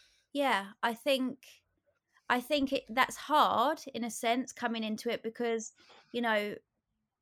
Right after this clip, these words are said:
one of the biggest social things for farmers, probably one of the only social things, ap-, unless you're part of Young Farmers,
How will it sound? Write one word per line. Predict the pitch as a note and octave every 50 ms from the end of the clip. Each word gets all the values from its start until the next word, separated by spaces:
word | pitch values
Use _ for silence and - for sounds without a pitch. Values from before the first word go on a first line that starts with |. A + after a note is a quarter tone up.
| G#2 B2 - - - -
one | - A#3+ C#4 C4+
of | C#4 B3+
the | B3+
biggest | A#3+ C4+ C4 C4 - A#3+ A#3 - -
social | - C4 C4 B3+ - - A#3 A3
things | G#3 - A3 G#3 G3+ G3 G3 G3+ G3+ G3 -
for | - G#3+
farmers, | G3+ - - B3 A#3+ A3+ G#3 F#3 F#3 F3+
probably | - - A3+ G#3+ A3+
one | G#3+ A3 A3 G#3
of | G#3 G3+
the | G#3 G#3
only | A3 A#3 A#3 A#3 G#3+
social | - - F3+ F3+ F3 - F3+
things, | - - F3+ F3+ F3+ -
ap-, | - - G3+ -
unless | G#3 G#3 G#3 G3+ G3 - -
you're | G3 F3+
part | - - F#3 F#3 -
of | - -
Young | F#3+ F3+ E3 E3+ E3+
Farmers, | - - E3+ E3+ E3+ F3 F3+ G3 -